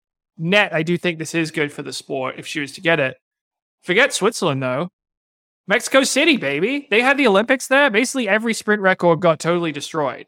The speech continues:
So I don't know if they still have a track there that can host a world-class meet, but Mexico C-, City, isn't it, like, eighty-six hundred feet or something, Weldon?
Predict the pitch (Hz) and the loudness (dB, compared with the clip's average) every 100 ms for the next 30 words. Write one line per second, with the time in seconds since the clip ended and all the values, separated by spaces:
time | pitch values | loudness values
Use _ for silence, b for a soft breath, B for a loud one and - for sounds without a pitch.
0 | _ - - 180 208 202 202 - 202 160 | _ -14 -2 2 2 2 -2 0 0 0
1 | 135 170 185 233 - _ _ _ _ _ | 0 2 2 0 -8 _ _ _ _ _
2 | _ _ _ _ - 220 240 226 170 170 | _ _ _ _ -4 0 2 0 -2 -2
3 | 185 170 170 170 170 165 - 156 220 254 | 0 0 0 0 2 2 2 -4 -4 -2
4 | 185 156 - _ _ _ _ _ _ _ | 0 0 -2 _ _ _ _ _ _ _
5 | _ _ _ _ _ 185 214 - 240 208 | _ _ _ _ _ -4 -4 0 0 0
6 | 202 190 185 208 226 175 165 196 185 175 | -6 -14 -6 -2 0 0 0 -2 -2 -2
7 | 160 - - 180 180 - - 180 165 - | -4 -6 -8 -8 -6 -8 -4 -4 -6 -4
8 | 165 208 214 233 - 262 277 - _ 196 | -4 -4 -4 -6 -2 -4 -4 -8 _ -2
9 | 226 262 277 | -2 -2 -8